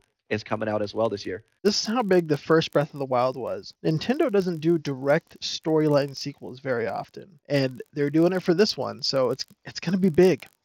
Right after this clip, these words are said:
Speaker 2: It's gonna be a good game.
Speaker 1: And here's the one where I'm most <laughs> excited about. I'm most excited about this one. Are you ready for this one?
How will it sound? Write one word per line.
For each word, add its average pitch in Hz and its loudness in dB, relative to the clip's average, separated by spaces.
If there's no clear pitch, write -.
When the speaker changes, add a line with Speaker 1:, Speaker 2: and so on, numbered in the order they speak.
Speaker 2:
It's - -16
gonna 170 -2
be 160 2
a 147 -2
good 143 -8
game. 127 -6
Speaker 1:
And 196 4
here's 294 -2
the 311 -4
one 294 2
where 277 2
I'm 277 2
most 302 6
<laughs> - -
excited 247 2
about. 143 2
I'm 165 2
most 202 -2
excited 135 0
about 107 -4
this 104 -6
one. 104 -8
Are 104 -8
you 104 -8
ready 131 -2
for 131 -8
this 135 -8
one? 156 -10